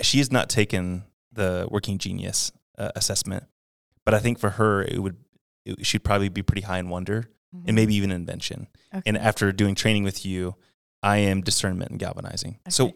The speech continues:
Speaker 1: I know we're kind of already in the weeds, uh,
Speaker 2: We're the,
Speaker 1: for any listener out there.
Speaker 2: we're the same.
Speaker 1: Okay.
Speaker 2: <laughs>
Speaker 1: But, like, where this takes,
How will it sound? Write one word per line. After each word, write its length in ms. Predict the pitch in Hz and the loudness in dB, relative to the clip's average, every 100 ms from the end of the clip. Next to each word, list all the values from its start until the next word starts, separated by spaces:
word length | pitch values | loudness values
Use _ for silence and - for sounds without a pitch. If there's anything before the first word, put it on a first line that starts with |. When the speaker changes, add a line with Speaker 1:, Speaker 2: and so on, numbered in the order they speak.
| 123 | 2
Speaker 1:
I 60 | 131 | 6
know 160 | 147 | 6
we're 100 | 151 | 6
kind 240 | - - 117 | 4 2 2
of 80 | |
already 380 | - 101 95 95 | 4 4 4 2
in 40 | 98 | 2
the 60 | |
weeds, 460 | 92 95 95 - - - - | 0 -2 -2 -2 -2 -4 0
uh, 40 | |
Speaker 2:
We're 60 | 220 | 2
the, 100 | 220 | 4
Speaker 1:
for 80 | 110 | 4
any 200 | 107 101 | 4 4
listener 360 | 101 - 104 | 2 2 2
out 140 | 101 101 | 0 2
there. 100 | 117 | 2
Speaker 2:
we're 80 | 214 | 4
the 100 | 240 | 0
same. 300 | 180 180 185 - _ - | -2 -4 -6 -14 _ 2
Speaker 1:
Okay. 300 | 120 110 90 - _ | 4 4 0 -6 _
Speaker 2:
<laughs> 300 | - - - | -8 -8 0
Speaker 1:
But, 180 | 160 120 | 2 6
like, 160 | 143 123 | 4 6
where 140 | 139 | 6
this 160 | 143 - | 6 2
takes, 400 | 135 127 - | 2 2 -2